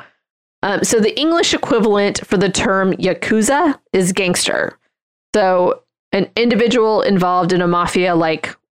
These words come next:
organization. And they were very mafia-like. So they are known for their strict codes of conduct, their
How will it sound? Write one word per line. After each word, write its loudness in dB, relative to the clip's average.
organization. 0
And 2
they 2
were 2
very 0
mafia-like. 0
So 0
they 2
are 0
known 2
for 0
their 2
strict -2
codes 2
of -4
conduct, -2
their 2